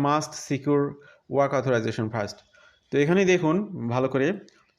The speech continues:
স্টুডেন্ট ভাই বোন যারা আছেন, যারা আসবেন এই প্রভিন্সে এবং যারা শুনতেছেন কানাডা থেকে, আহ, খেয়াল করুন বিষয়টা।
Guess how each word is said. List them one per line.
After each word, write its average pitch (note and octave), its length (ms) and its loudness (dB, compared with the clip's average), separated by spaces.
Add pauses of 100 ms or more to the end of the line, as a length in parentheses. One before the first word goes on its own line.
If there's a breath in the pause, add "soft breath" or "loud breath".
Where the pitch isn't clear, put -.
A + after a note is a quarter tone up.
(120)
স্টুডেন্ট E3+ 320 2
ভাই D3+ 120 4
বোন D3 140 2
যারা C3+ 160 4
আছেন, C3 480 0
যারা A2+ 220 2
আসবেন A#2 300 0
এই B2 200 4
প্রভিন্সে A#2+ 520 0
এবং A2+ 220 0
যারা G#2+ 240 2
শুনতেছেন B2+ 520 -2
কানাডা A2+ 300 -2
থেকে, A#2 220 -2
আহ, - 720 -4
খেয়াল C3+ 180 2
করুন B2+ 240 0
বিষয়টা। A#2+ 320 0